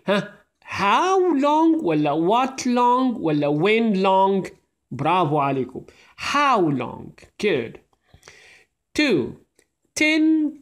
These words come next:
plus twenty is، يعني عشرة، هم، زائد عشرين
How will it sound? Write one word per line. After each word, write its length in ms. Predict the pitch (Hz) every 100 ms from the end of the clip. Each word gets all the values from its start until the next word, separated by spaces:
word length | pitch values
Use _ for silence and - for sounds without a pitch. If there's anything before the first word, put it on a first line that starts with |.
| -
plus 640 | 233 185 147 - - - -
twenty 800 | 240 262 277 254 262 254 226 -
is، 720 | 247 202 135 117 113 113 - - _ _ _ 156
يعني 300 | 143 143 135
عشرة، 800 | 165 220 226 262 277 330 - -
هم، 200 | 226 226 - - -
زائد 760 | 117 139 160 185 202 214 180
عشرين 840 | 139 127 127 156 165 214 240 233 -